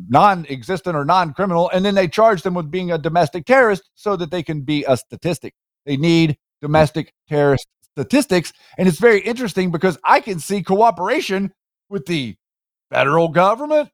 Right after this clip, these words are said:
with the intelligence agencies, with the military, with a number of politicians and the media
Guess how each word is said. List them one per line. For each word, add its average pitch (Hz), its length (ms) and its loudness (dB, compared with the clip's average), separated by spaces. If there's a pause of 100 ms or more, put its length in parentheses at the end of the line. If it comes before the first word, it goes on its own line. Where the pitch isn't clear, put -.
with 143 220 -10
the 131 360 -10
intelligence 175 680 0
agencies, 262 800 -2
with 131 280 0
the 123 80 0
military, 233 720 4
with 156 180 -4
a 139 60 -2
number 214 320 2
of 180 100 -2
politicians 220 680 0
and 240 200 0
the 170 60 -2
media 226 560 2